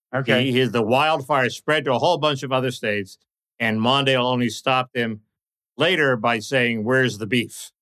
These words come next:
Speaker 2: And
Speaker 1: Oh,
Speaker 2: in a
Speaker 1: yeah.
Speaker 2: debate, and, and, and that
Speaker 1: Which was
Speaker 2: sort
Speaker 1: a
Speaker 2: of was the
Speaker 1: reference
Speaker 2: key
Speaker 1: to a
Speaker 2: line that
Speaker 1: commercial
Speaker 2: turned
Speaker 1: that
Speaker 2: it
Speaker 1: was
Speaker 2: around, to a
Speaker 1: current.
Speaker 2: Wendy's commercial.
Speaker 1: Right.
Speaker 2: Yeah.
Speaker 1: So,
Speaker 2: So, uh,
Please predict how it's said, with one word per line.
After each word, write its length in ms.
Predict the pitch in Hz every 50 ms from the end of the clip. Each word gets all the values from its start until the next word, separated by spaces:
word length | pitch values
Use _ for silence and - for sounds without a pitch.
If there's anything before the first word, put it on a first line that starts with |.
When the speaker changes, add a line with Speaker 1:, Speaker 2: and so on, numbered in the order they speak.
| _ _ _ _ _ _ _ _ _ _ _ _ _ _ _ _ _ _ _ _
Speaker 2:
And 320 | 104 107 110 107 104 107 - -
Speaker 1:
Oh, 60 | 147
Speaker 2:
in 100 | 156 160
a 40 | 160
Speaker 1:
yeah. 200 | 170 170 165 151
Speaker 2:
debate, 280 | 123 117 113 110 107 -
and, 200 | 117 107 117 120 - _ _ -
and, 240 | 123 107 110 120 -
and 140 | 135 120 110
that 80 | 127 127 127
Speaker 1:
Which 80 | 127 -
was 140 | - 127
Speaker 2:
sort 20 | -
Speaker 1:
a 20 | -
Speaker 2:
of 40 | 156
was 60 | 185 196 180
the 60 | - 185
Speaker 1:
reference 120 | 180 -
Speaker 2:
key 120 | 151 143 127
Speaker 1:
to 140 | - - -
a 20 |
Speaker 2:
line 140 | 117 117 117
that 40 | - 165 160
Speaker 1:
commercial 560 | 156 151 139 - - 143 135 135 135 135 139 -
Speaker 2:
turned 180 | - 160 151
Speaker 1:
that 80 | 135 143
Speaker 2:
it 80 | 143
Speaker 1:
was 120 | 135 135 127
Speaker 2:
around, 180 | 123 113 107
to 40 | 135
a 40 | 127 117 131
Speaker 1:
current. 100 | 120 113
Speaker 2:
Wendy's 420 | 120 135 139 139 131 127 117 -
commercial. 560 | - 127 110 110 110 101 101 - 95 98 110 117
Speaker 1:
Right. 340 | 135 135 135 123 123 123 - _
Speaker 2:
Yeah. 80 | 98 - _ _ _ _ _ _ _
Speaker 1:
So, 220 | - 240 208 190 180
Speaker 2:
So, 420 | - 139 135 131 123 117 120 - -
uh, 280 | 127 120 117 113 107